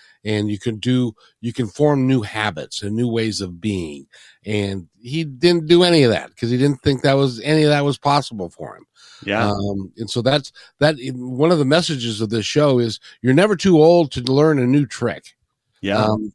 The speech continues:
Speaker 1: I used to, used to teach my, my old dog of fourteen years a new trick all the time. So you can do it. You, and you can be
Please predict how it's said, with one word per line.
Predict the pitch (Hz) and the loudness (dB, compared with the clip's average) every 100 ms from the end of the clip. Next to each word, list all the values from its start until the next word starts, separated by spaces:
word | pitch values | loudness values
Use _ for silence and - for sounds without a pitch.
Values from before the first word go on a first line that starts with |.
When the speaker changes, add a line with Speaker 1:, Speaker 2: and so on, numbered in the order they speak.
| _ | _
Speaker 1:
I | 180 | -2
used | 202 - | -2 -2
to, | 156 | -2
used | 151 147 | -2 -2
to | 127 | -4
teach | - 160 147 | -4 -2 0
my, | 139 131 | 0 0
my | 120 123 | 0 0
old | 120 143 151 | 4 4 4
dog | 143 151 127 | 4 2 0
of | 110 | -2
fourteen | 147 139 147 139 | -2 0 -2 0
years | 165 165 131 | 0 -2 -2
a | |
new | 120 139 | -2 -2
trick | - 143 151 | 0 -2 0
all | 156 | 0
the | 165 | 2
time. | 196 208 175 - _ _ _ - | 0 -2 -4 -8 _ _ _ -4
So | - | 2
you | 151 175 | 2 2
can | - 214 | -2 -2
do | 240 226 | 0 0
it. | - - - | -2 -8 -4
You, | 151 143 | -2 0
and | 139 151 | 0 0
you | 156 | 0
can | - 160 | 0 -2
be | 147 202 214 208 | 0 0 0 -2